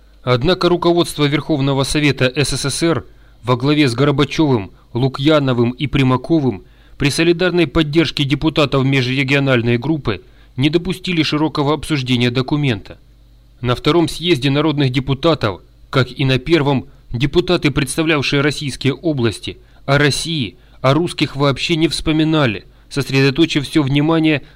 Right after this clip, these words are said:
на обсуждении общеполитических вопросов, выдвинутых космополитическими силами в ущерб интересам русского народа. В конце тысяча девятьсот восемьдесят девятого года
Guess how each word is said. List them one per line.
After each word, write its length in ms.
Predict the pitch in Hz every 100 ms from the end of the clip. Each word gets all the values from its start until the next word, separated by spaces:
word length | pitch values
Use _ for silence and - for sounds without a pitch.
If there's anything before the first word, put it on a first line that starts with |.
| -
на 120 | 151
обсуждении 600 | 151 - 147 131 156 156
общеполитических 1000 | 165 135 156 147 143 135 151 - 151 -
вопросов, 600 | 147 147 156 139 110 92 - - -
выдвинутых 720 | 117 123 147 147 147 147 143 - -
космополитическими 1040 | 147 139 156 147 143 131 139 131 - 131
силами 540 | 123 156 147 135 131 - -
в 140 | 123 135
ущерб 400 | - 147 127 160
интересам 520 | 127 139 127 117 120
русского 400 | 120 - 123 117
народа. 460 | 123 123 107 85 - - _ - - - - -
В 60 | -
конце 300 | 135 123 135
тысяча 360 | 131 127 120 120
девятьсот 480 | 123 123 127 131
восемьдесят 600 | 123 139 143 143 127 139
девятого 500 | 123 131 151 143 131
года 380 | 123 165 160 147